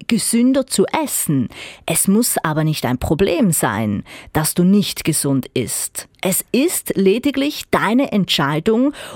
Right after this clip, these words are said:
ob du eine Herausforderung annehmen möchtest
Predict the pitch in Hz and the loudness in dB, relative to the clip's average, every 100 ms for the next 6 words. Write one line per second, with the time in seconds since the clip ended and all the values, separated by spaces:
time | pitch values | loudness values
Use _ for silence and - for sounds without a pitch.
0 | - 190 240 - 311 - 190 196 185 135 | 0 2 2 0 0 2 2 2 2 2
1 | 127 160 - 196 202 208 202 - 160 180 | 0 -2 -2 -2 0 2 0 0 0 2
2 | 190 185 220 226 214 240 - 269 311 - | 4 4 4 4 2 0 0 -2 0 -4
3 | - | -8